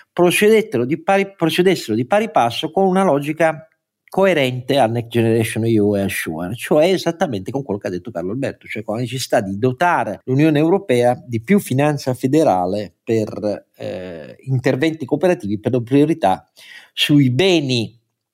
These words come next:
pubblici europei, che nel frattempo in questi due anni l'Unione Europea ha definito con un vigore mai in precedenza, l'ha fatto con un profluvio, eh, di atti normativi, direttive, regolamenti, mh, sulle due transizioni,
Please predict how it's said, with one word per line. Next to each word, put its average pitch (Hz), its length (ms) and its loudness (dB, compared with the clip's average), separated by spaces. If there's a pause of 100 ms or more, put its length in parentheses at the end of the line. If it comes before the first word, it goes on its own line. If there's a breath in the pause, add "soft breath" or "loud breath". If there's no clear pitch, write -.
(280)
pubblici 175 520 2
europei, 120 540 2
che 110 120 0
nel 190 100 4
frattempo 226 440 0
in 147 60 0
questi 135 240 -2
due 139 140 6
anni 214 160 2
l'Unione 123 200 2
Europea 123 340 4
ha 175 40 4
definito 117 580 -2
con 104 180 -2
un 98 280 -4
vigore 110 680 0 (240)
mai 123 320 0
in 110 100 -6
precedenza, 113 680 -2
l'ha 104 100 -4
fatto - 260 -2
con 117 120 -6
un 113 80 -8
profluvio, 113 760 2
eh, 107 320 -6
di 95 280 -4
atti 110 280 0
normativi, 107 800 -2
direttive, 104 480 -2
regolamenti, 104 1080 0
mh, 90 300 -18 (220)
sulle 123 200 -6
due 117 120 2
transizioni, 113 1160 -2